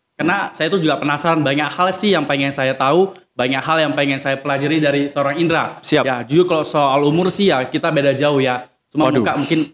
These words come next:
Speaker 1: masih sama-sama muda lah ya.
Speaker 2: Boleh
Speaker 1: Masih
Speaker 2: lah.
Speaker 1: nggak, masih beda-beda tipis lah ya.
Speaker 2: Beda tipis.
Speaker 1: Oke, saya sih kalau melihat Indra tuh, pasti kamu tuh dalam keadaan yang lebih daripada baik.
Speaker 2: Siap,
Speaker 1: Cuma
Speaker 2: amin,
Speaker 1: saya sih,
Speaker 2: amin.
Speaker 1: hmm, pengen
Speaker 2: Amin.
Speaker 1: tahu sih, apa sih yang membuat, eh, Indra ini akhir-akhir ini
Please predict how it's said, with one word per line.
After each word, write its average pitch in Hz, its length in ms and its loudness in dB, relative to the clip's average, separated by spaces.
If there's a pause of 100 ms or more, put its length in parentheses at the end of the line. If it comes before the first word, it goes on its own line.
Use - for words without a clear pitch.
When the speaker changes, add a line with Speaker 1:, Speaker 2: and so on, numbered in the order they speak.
(160)
Speaker 1:
masih 135 200 -4
sama-sama 131 300 -2
muda 139 240 -2
lah 131 140 0
ya. 120 260 -2
Speaker 2:
Boleh 127 320 4
Speaker 1:
Masih 120 160 2
Speaker 2:
lah. 104 160 2
Speaker 1:
nggak, 127 140 2 (120)
masih 156 220 0
beda-beda 170 360 2
tipis 208 260 -2
lah 151 120 0
ya. 135 200 0
Speaker 2:
Beda 120 240 2
tipis. 107 420 -2
Speaker 1:
Oke, 202 280 0 (580)
saya 190 180 -2
sih 247 100 -2
kalau 190 200 -2
melihat 160 340 2
Indra 147 280 0
tuh, 202 440 -2
pasti 160 320 -6
kamu 175 240 -4
tuh 180 240 -8
dalam 135 320 -2
keadaan 131 240 -2
yang 127 140 -6
lebih 156 240 0
daripada 123 500 -6
baik. 113 240 -10 (540)
Speaker 2:
Siap, 160 340 0
Speaker 1:
Cuma 143 80 -2
Speaker 2:
amin, 160 180 2
Speaker 1:
saya 113 60 0
sih, 120 80 2
Speaker 2:
amin. 127 140 2 (100)
Speaker 1:
hmm, 151 240 0
pengen 147 220 0
Speaker 2:
Amin. 127 100 2
Speaker 1:
tahu 190 160 2
sih, 139 220 -2
apa 208 280 -6
sih 247 220 -4
yang 196 80 -2
membuat, 127 480 -2 (300)
eh, 117 160 -4 (100)
Indra 135 320 -2
ini 160 320 0 (480)
akhir-akhir 165 400 -2
ini 156 180 0